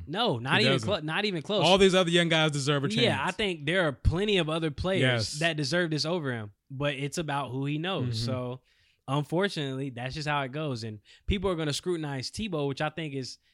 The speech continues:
Speaker 1: not necessarily fair.
Speaker 2: Mm-hmm.
Speaker 1: But, yeah, the mo-, I, I'm more so looking at Urban Meyer. Like, this isn't a good look for your organization.
Speaker 2: At all.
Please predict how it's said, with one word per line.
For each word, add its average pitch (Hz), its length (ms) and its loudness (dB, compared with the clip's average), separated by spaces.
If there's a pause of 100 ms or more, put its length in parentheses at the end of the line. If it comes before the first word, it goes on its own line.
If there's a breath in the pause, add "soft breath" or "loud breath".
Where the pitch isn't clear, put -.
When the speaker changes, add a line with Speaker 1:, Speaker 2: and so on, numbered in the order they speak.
Speaker 1:
not 147 280 -2
necessarily 143 640 -4 (360)
fair. 156 380 -2
Speaker 2:
Mm-hmm. 104 240 -4 (160)
Speaker 1:
But, 143 320 -4 (140)
yeah, 185 240 0
the 139 140 -2
mo-, 160 140 -2
I, 156 360 -4
I'm 180 180 -6
more 214 200 -2
so 185 140 -2
looking 160 240 -4
at 131 80 -6
Urban 143 240 0
Meyer. 127 400 -4
Like, 127 280 -8 (480)
this 165 220 -2
isn't 196 200 -2
a 170 80 -2
good 160 160 -2
look 160 220 -4
for 139 80 -6
your 135 180 0
organization. 131 560 -2
Speaker 2:
At 120 60 2
all. 123 340 4